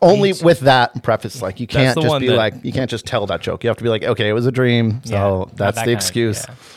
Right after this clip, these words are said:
Speaker 2: Yeah. That's a real nugget right there.
Speaker 1: Egg inauguration. <laughs>
Speaker 3: This and more on Tech Track Five,
Speaker 2: Oh,
Speaker 3: uh,
Speaker 2: boy.
Speaker 3: with Inferi, Entheos, and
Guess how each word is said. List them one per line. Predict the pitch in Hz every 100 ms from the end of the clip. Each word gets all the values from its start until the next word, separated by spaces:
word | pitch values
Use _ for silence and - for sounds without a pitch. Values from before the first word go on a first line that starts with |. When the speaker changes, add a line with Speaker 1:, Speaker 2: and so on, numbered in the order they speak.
| _ _ -
Speaker 2:
Yeah. | 107 - _ _ _ _
That's | - 107
a | 104
real | 107 98
nugget | 98 101 95 90
right | 98
there. | 95 98
Speaker 1:
Egg | 104 98 92
inauguration. | 95 90 87 90 87 78 - - - -
<laughs> | -
Speaker 3:
This | 127 180 233 -
and | 165 160
more | 147 170 214 110 92
on | 110 104 101 101 104 _ _ _ -
Tech | 160
Track | - 165 -
Five, | - 160 170 151 107 101 - _ -
Speaker 2:
Oh, | 98 90 -
Speaker 3:
uh, | 117
Speaker 2:
boy. | 98
Speaker 3:
with | 107 104
Inferi, | - 117 - 123 117
Entheos, | 110 113 110 101 -
and | 98 98